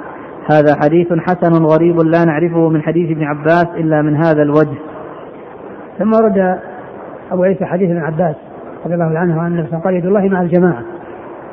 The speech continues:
Speaker 2: يعني فهذا يدل على لزوم الجماعة، وأن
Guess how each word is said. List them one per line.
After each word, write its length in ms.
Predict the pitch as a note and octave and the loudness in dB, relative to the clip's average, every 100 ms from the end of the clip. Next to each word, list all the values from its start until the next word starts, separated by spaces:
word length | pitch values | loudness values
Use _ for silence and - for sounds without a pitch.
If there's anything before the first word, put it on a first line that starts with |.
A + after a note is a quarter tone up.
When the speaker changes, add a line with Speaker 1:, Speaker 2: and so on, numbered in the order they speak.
| - | -14
Speaker 2:
يعني 140 | D#3+ D#3 | -8 -4
فهذا 360 | E3 F3+ F3 | -2 -2 -2
يدل 240 | E3+ F3+ E3+ | -2 -2 -2
على 220 | E3+ E3 | -2 -2
لزوم 260 | E3 F3 F#3 | 0 0 0
الجماعة، 460 | D#3 E3+ F3+ D3+ D3+ - - - - - - - - E3 | 0 2 2 0 -6 -10 -14 -16 -16 -18 -18 -16 -12 -6
وأن 540 | D#3+ E3+ E3+ E3+ E3 | 0 2 2 0 -2